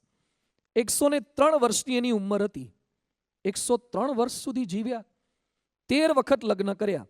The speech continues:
એકસો ત્રણ વર્ષની ઉંમર, તેર વખત લગ્ન કર્યા.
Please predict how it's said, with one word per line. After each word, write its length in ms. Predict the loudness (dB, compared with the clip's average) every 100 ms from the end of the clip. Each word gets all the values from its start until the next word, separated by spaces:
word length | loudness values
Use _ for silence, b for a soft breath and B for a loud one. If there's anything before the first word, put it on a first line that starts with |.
| _ _ _ _ _ _ _ _ _ _ -2
એકસો 360 | -2 -2 -2 -2
ત્રણ 300 | 0 -2 0
વર્ષની 380 | -2 -4 -4
ઉંમર, 360 | -2 -2 -4 -6 _ _ _ _ _ _ -2
તેર 220 | 0 2
વખત 320 | 0 0 -2
લગ્ન 280 | -2 -2 -2
કર્યા. 440 | 0 2 4 2